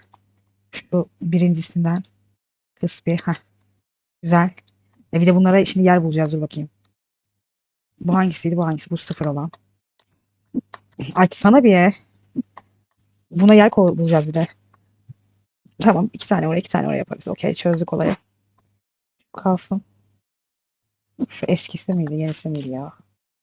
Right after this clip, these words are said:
Heh. Tamam, at buraya. Q yap hadi. Şu neydi, bu boş mu? O farklı mı diyor?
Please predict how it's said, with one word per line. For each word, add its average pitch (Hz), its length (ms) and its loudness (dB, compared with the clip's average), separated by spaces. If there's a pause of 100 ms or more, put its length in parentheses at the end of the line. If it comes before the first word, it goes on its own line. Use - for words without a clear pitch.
(440)
Heh. 180 100 -2 (880)
Tamam, 165 300 -6
at - 220 -6
buraya. 160 240 -4 (2250)
Q 214 220 6
yap 180 160 6
hadi. 175 260 0 (1120)
Şu - 120 -8
neydi, 165 240 2
bu 165 100 -4
boş 190 260 0
mu? 123 160 -10 (1500)
O 156 60 -12
farklı 165 360 -6
mı 175 100 -4
diyor? 151 260 -8